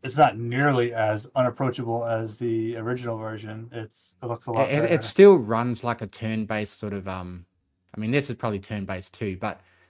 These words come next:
Speaker 2: it, it still has the same, uh, code where, you know, things are just happening one at a time, and it's sort of,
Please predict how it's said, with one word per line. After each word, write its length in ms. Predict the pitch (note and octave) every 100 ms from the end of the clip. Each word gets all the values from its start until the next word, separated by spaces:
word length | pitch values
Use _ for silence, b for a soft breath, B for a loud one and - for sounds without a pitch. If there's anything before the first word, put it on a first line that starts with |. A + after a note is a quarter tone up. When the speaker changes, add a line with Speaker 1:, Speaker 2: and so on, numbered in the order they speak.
| b _
Speaker 2:
it, 140 | C3+
it 100 | B2
still 240 | - F3+ F#3
has 220 | E3+ C#3+
the 80 | B2+
same, 640 | - C#3 C3+ B2+ A2+ A2 G#2
uh, 380 | A2+ G#2+ G2+ G2 G2
code 420 | - - C#3 A#2+ G#2
where, 400 | A#2 A2+ G#2+ F#2
you 220 | C2 A2+
know, 160 | G#2+ G#2+
things 320 | - C#3 C#3
are 60 | B2
just 200 | A#2+ -
happening 420 | A2+ - G#2 G2
one 180 | G#2+ G#2+
at 80 |
a 60 | F#2+
time, 420 | F#2 G2+ G#2 C#3
and 80 | A2+
it's 160 | F#2 -
sort 180 | G#2+
of, 140 | F#2+